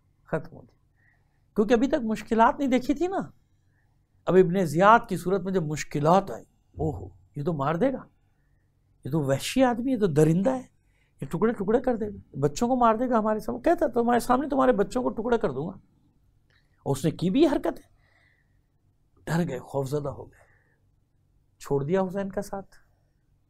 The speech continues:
خوف غالب آ گیا، کچھ پر خوف غالب آ گیا، کچھ پر لالچ غالب آ گیا۔ لیکن اس کوفے میں بھی حسین نے مثالوں کو رکھا،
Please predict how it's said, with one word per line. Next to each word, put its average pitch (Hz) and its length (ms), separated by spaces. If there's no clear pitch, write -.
خوف 226 520
غالب 147 380
آ 113 80
گیا، 113 200
کچھ 262 220
پر - 140
خوف 180 380
غالب 233 360
آ 302 80
گیا، 294 240
کچھ - 260
پر 202 200
لالچ 160 500
غالب 117 380
آ - 60
گیا۔ - 160
لیکن 294 260
اس - 160
کوفے 440 460
میں 403 140
بھی 381 160
حسین 202 500
نے 220 80
مثالوں 170 600
کو 202 120
رکھا، - 340